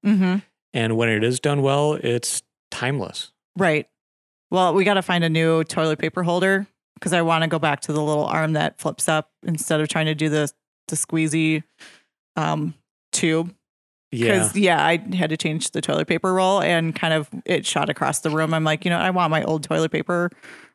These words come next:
Speaker 1: handle back." So just in case all your listeners are wondering,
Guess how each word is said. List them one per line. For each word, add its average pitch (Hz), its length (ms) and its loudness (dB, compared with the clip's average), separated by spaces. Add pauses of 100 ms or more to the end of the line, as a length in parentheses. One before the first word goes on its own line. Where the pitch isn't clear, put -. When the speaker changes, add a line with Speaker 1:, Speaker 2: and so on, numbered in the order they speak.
(420)
Speaker 1:
handle 185 440 2
back." 180 440 2
So 160 480 2 (160)
just - 220 -2
in - 60 -4
case 196 240 4
all 196 120 4
your 190 140 4
listeners 185 380 2
are 208 100 4
wondering, 175 500 4